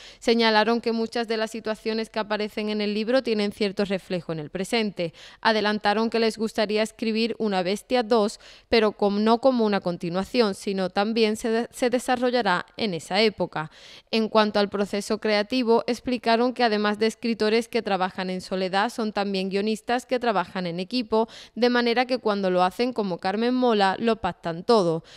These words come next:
Confesaron que la idea de escribir a seis manos surgió un día que se fueron de cañas.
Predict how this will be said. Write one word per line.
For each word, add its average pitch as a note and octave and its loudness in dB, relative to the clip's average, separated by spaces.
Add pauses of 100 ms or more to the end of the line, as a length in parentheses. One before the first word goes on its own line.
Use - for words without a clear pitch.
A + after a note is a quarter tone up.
(120)
Confesaron A3 0
que A3+ -2
la A3 2
idea G#3 0
de G#3 -6
escribir G#3+ -2
a G#3 0
seis G#3+ -4
manos G#3+ 0
surgió G#3+ -2
un G3 -2
día G#3 0
que A#3 -8
se B3+ -6
fueron E3 -4
de G3 -4
cañas. F3+ -2